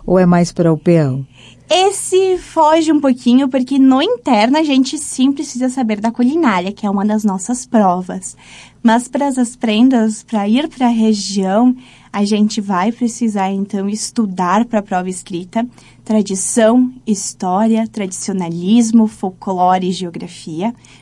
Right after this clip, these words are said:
Speaker 2: Precisamos estar decoradinho na mente toda essa, esse conteúdo pra prova escrita e uma redação que a gente não sabe exatamente qual vai ser o tema. É surpresa na hora. Pras prendas juvenis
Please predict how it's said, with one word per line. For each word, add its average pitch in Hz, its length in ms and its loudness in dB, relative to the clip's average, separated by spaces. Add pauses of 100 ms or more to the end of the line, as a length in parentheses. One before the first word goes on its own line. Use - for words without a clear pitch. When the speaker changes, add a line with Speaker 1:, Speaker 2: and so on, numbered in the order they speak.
Speaker 2:
Precisamos 196 580 -6
estar 190 320 -4
decoradinho 208 880 0
na 180 140 -4
mente 180 440 -4
toda 214 440 0
essa, 190 340 -2 (500)
esse 185 440 -4
conteúdo 196 680 0
pra 254 240 2
prova 254 240 2
escrita 233 600 -6 (260)
e 349 80 -12
uma 359 140 -2
redação 339 560 -2
que 339 80 -8
a 349 80 -6
gente 320 320 -6
não 320 220 -4
sabe 262 600 -4
exatamente 254 600 -4
qual 220 220 0
vai 247 160 -2
ser 311 140 -4
o 427 60 -2
tema. - 380 -6 (100)
É 190 300 -6
surpresa 233 580 -4
na 262 280 0
hora. 151 200 -8 (720)
Pras 220 240 -2
prendas 240 380 -2
juvenis 208 800 -4